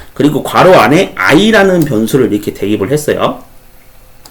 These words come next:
우선은 이거부터 분석을 해보면 자, 캐릭터 at이라고 하는 거는 무슨 얘기냐면 이 i 변수, 그러니까 i 변수가 지금 몇 번인가요? 영 번을 가리키고 있죠. 영 데이터인데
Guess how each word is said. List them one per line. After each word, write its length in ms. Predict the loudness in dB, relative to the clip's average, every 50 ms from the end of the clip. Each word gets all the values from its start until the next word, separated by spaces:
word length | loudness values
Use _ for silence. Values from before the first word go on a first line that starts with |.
| -20 -20 -20 -14 -12 -12 -12 -12 -14 -18 -20 -20 -18 -16 -14 -14 -14 -6 -4
우선은 400 | 0 2 2 2 2 0 0 -2
이거부터 680 | -4 -2 2 4 4 4 4 0 -6 0 0 0 0 2
분석을 440 | 2 0 2 2 0 0 0 -2 -2
해보면 480 | -2 0 0 2 2 0 0 -2 -6 -10 -18 -20 -20 -20 -20 -20 -20 -20 -20 -16 -8
자, 240 | -6 -6 -6 -6 -4
캐릭터 540 | 0 2 2 2 2 0 0 0 2 2 4
at이라고 540 | 4 2 2 2 2 2 2 2 2 2
하는 260 | 0 0 0 0 2 2
거는 260 | 2 2 2 0 -2
무슨 260 | -2 -2 -2 0 0
얘기냐면 720 | 0 0 0 -2 -2 -2 0 0 0 0 0 -4 -6 -12 -18 -20 -20 -20 -20 -20 -20 -20 -20 -20 -20 -18 -10 -2
이 260 | -2 -2 -2 -2 -6 -10 -12 -10
i 1080 | -6 -2 0 2 2 2 2 2 0 0 0 0 -2 0 0 0 0 2 2 0 0 0
변수, 480 | 0 0 2 2 0 0 -2 -6 -6 -2
그러니까 300 | -2 -2 0 0 -4 -2 -2
i 220 | 0 2 2 2 2
변수가 440 | 2 0 0 -2 0 0 0 0
지금 280 | -2 -2 -2 -2 -2 -2
몇 180 | -4 -8 -4 -2
번인가요? 480 | -2 -2 -2 -4 -6 -8 -10 -8 -6
영 280 | -2 0 2 2 2 4
번을 260 | 2 2 2 2 2
가리키고 360 | 0 0 -2 -4 -6 -6 -6 -6
있죠. 300 | -4 -2 -2 -2 0 -2
영 460 | -2 0 2 2 2 2 2 0 0
데이터인데 800 | 0 0 0 0 -2 -4 -4 -4 -2 -2 -2 -2 -4 -6 -10